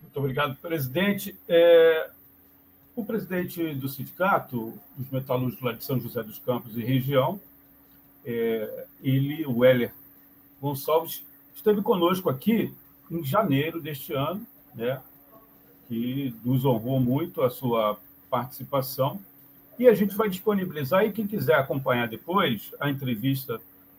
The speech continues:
do Heller, né, naquela oc-, ocasião, é, também a gente, é, agradece, né? Se você puder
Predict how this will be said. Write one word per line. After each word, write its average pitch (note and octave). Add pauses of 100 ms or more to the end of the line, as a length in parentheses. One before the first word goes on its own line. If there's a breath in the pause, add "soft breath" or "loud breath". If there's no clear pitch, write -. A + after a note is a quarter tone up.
do A#2+
Heller, C#3 (320)
né, B2+ (160)
naquela C3
oc-, C3
ocasião, D3 (640)
é, B2
também A#2+ (360)
a A#2+
gente, A#2+
é, A2+
agradece, C3+
né? D#3+ (160)
Se C3
você C#3+
puder C3